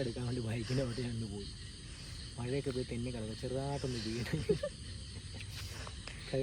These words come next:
രണ്ട് ഇവിടെ ഒന്ന് ചെറുതായിട്ടൊന്ന് പൊട്ടി. വീട്ടിലോട്ടും ചെല്ലട്ടെ. ഇന്ന് രാത്രി തന്നെ അവനെ ഞാൻ ചാട്ടിയിലാക്കും അവനെ.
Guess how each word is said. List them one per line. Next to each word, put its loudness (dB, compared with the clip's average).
രണ്ട് 2
ഇവിടെ 2
ഒന്ന് 2
ചെറുതായിട്ടൊന്ന് 2
പൊട്ടി. 2
വീട്ടിലോട്ടും 6
ചെല്ലട്ടെ. 2
ഇന്ന് 2
രാത്രി 2
തന്നെ 4
അവനെ 4
ഞാൻ 4
ചാട്ടിയിലാക്കും 0
അവനെ. -2